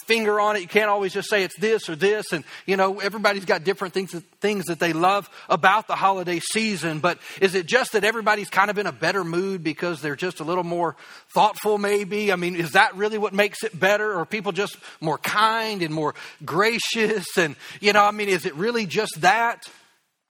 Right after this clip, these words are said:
Is it the music? Is it the decorations? Like,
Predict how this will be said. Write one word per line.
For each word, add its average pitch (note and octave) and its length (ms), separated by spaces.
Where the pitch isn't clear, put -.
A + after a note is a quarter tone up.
Is F#3+ 140
it G3+ 100
the F#3 80
music? A3+ 640
Is D#3+ 120
it D#3 100
the D#3+ 60
decorations? F3 920
Like, F3+ 200